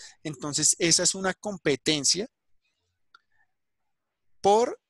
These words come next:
esas actividades, por lograr copar el lugar de esas actividades,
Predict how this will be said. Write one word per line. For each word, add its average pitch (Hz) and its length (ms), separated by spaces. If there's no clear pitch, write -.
esas 165 380
actividades, 160 680
por 156 260
lograr 151 440
copar 185 580
el 165 180
lugar 135 300
de 135 80
esas 147 180
actividades, 190 720